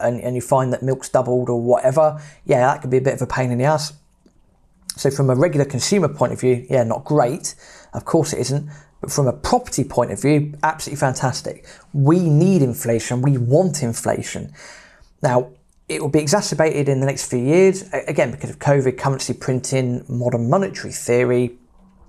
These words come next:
It's gonna push prices up. We could end up with hyperinflation. I think we will. And that'll be quite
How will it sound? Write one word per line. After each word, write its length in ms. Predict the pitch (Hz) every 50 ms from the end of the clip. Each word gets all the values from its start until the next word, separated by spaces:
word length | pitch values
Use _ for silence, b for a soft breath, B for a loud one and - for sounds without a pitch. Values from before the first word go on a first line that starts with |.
| _ _ _ _ _ _ _ - - - _ _ -
It's 180 | 139 135 120
gonna 140 | - 147 123
push 260 | - - - 127 -
prices 360 | - - 127 113 113 - 113
up. 180 | 120 110 - B B B B B B
We 140 | - 147 147
could 180 | 147 - 175
end 160 | 151 147 135
up 160 | 123 120 - -
with 220 | 117 117 113 -
hyperinflation. 840 | - - 113 123 113 127 127 - 123 120 117 - 131 135 131 135 -
I 80 | 127 120
think 220 | - - - -
we 120 | 101 101 113
will. 420 | 127 156 185 190 190 185 175 185 B B B B B B B B B -
And 180 | 120 120 123
that'll 200 | 123 151 135 -
be 180 | - - 117 113
quite 440 | - - - - 123 120 120 -